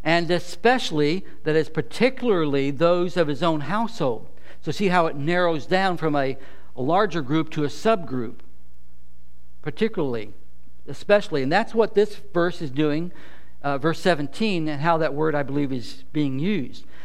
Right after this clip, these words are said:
That there are, <clears throat> "Let the elders who rule well be counted wor-,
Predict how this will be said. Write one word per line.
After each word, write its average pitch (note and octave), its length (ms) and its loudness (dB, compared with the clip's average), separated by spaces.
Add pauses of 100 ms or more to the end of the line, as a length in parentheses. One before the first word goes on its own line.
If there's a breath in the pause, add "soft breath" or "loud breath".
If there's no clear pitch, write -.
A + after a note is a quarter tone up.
(120)
That D3 140 -2
there F#3 160 4
are, D3+ 240 2 (220)
<clears throat> F#3+ 360 -2
"Let F#3 260 2
the D3 140 0
elders F#3+ 360 2
who F3 80 2
rule E3 400 4
well G#3 260 2
be D3+ 160 -2
counted D3+ 400 0
wor-, C#3 280 -2